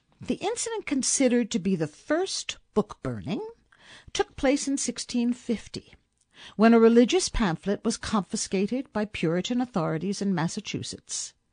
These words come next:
and burned in the Boston marketplace. We'll now fast forward two hundred years to eighteen fifty-two, when Harriet Beecher Stowe's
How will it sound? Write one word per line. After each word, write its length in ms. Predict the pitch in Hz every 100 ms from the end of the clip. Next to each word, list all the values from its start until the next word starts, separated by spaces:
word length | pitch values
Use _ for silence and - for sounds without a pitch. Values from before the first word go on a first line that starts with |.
| - - - -
and 260 | 208 208
burned 460 | 233 185 87 101 -
in 220 | 208 214
the 80 | 226
Boston 500 | 196 151 - - 254
marketplace. 760 | 262 147 - - 85 - - - _ _ _ _ _ - - - - - -
We'll 120 | 185
now 140 | 180
fast 420 | 165 240 247 247
forward 500 | - 262 262 262 247
two 180 | - 381
hundred 360 | 330 302 294 180
years 440 | - - - - _ _ _ -
to 480 | 190 175 175 180 - _ -
eighteen 800 | 233 269 _ - 220 214 208 208
fifty-two, 1160 | - 226 - - 214 - - 131 - 104 101 - - _ _ _ _ _ _ _ -
when 200 | 135 151
Harriet 600 | 139 220 247 277 302 -
Beecher 340 | 196 - 226
Stowe's 540 | 214 - 190 180 180